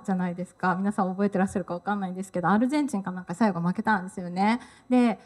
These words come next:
あの、その時に日本人のキャプテンとか、もういろんな日本人の選手が、こんなにみんなに応援してもらって、こんなになんかこう皆さんこうしてもらったのに、こう負けて申し訳なかったですって、もうすっ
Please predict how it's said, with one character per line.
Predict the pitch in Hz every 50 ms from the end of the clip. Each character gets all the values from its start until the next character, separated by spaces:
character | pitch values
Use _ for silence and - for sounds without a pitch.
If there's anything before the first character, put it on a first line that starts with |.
| - - - -
あ | - 208 202 202 196
の、 | 196 190 190 190 185 185 190 185 190 - _ _ _ _ -
そ | 240 - 320 339
の | 370 370
時 | 320 254 - 202
に | 196 202 220 233 240 226 214 196 208 - _ _ _ _ _
日 | 240 269
本 | 311 349 370 359 359
人 | - 311 320 294 208 190
の | 185 190 180 190
キ | - 233
ャ |
プ | 247 -
テ | - 208
ン |
と | 190 -
か、 | -
も | 190 185
う | 180
い | 220
ろ | 240 220
ん | 254
な | 285
日 | 285
本 | 285 294 277 269
人 | 262 262
の | 240 240
選 | 247 220 220
手 | 214 -
が、 | 170 170 170 - - - - - - _ -
こ | - -
ん | - 330 339
な | 339 339 339
に | 349 339
み | 330 330
ん | 320
な | 320 320 302
に | 254
応 | 220 214 214
援 | 214 214
し | 226
て | - 202
も | 202 202
ら | 160 180
っ | 180
て、 | - _ 196 202 202 196 190 - - - - - - - 247 -
こ | - - - 302
ん | 320 339
な | 349 339
に | 349 349
な | 339 330 330
ん | 320
か | 285 254
こ | 254 226 196 196
う | 190
皆 | 233 240 254
さ | 254 - 214
ん | 196 151 - - _
こ | - -
う | 208
し | - -
て | -
も | 220 233
ら | 233 233
っ | 233
た | 233 233
の | 220 196
に、 | 185 185 202 185 175 - - -
こ | - 240
う | 208
負 | 208 233
け | - 302
て | 302 269
申 | 247 233 240 254
し | 254 -
訳 | 269 269 - 254
な | 226 226 226
か | -
っ | - -
た | 175 156
で | 151 196
す | - 160
っ |
て、 | - -
も | 180 175
う |
す | 165 - - 220
っ | 202